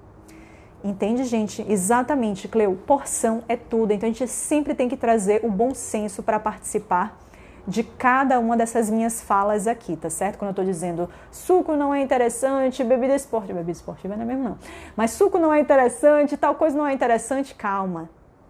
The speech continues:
Traz isso com bom senso ali, avalia isso com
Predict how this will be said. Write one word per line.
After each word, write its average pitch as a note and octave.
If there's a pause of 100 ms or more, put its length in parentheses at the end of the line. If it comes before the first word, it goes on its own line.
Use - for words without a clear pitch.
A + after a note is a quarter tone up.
(140)
Traz C#4
isso C4+
com C4+
bom A#3+
senso A#3
ali, G3+
avalia A3
isso B3
com A#3+